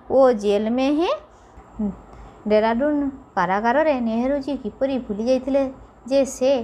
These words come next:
କାରାଗାରରେ ଅଛନ୍ତି? ଦେହରାଦୁନ ଜେଲ ମେ ସକଳ ପ୍ରକାର କି ଚିଡ଼ିଆ ଥି ଓ ଗାତି ଚହଚହାତି ମଧୁର ଧ୍ୱନି କରତି ଥି। और भी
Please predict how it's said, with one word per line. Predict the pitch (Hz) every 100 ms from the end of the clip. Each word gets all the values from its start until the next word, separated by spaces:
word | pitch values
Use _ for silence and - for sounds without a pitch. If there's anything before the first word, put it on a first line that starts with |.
| 233
କାରାଗାରରେ | - 165 170 185 226 247
ଅଛନ୍ତି? | 247 294 277 311 480 - - - - 220
ଦେହରାଦୁନ | 226 240 311 311 302
ଜେଲ | 233 208 233
ମେ | 254 262 233 - - -
ସକଳ | 226 220 226 311 302
ପ୍ରକାର | 262 247 254 254
କି | 254 262 240 - -
ଚିଡ଼ିଆ | - 214 208 240 269
ଥି | 262 175 170 - - - - -
ଓ | 277 247 233 - - - - - - 196
ଗାତି | 190 190 - 302 285 262 - -
ଚହଚହାତି | - 202 202 196 196 196 - 302 269 - -
ମଧୁର | 269 277 277 320
ଧ୍ୱନି | 240 240 240 254 254 254 -
କରତି | 208 202 311 349
ଥି। | - 185 156 - - - - -
और | 247 269 269
भी | 269 302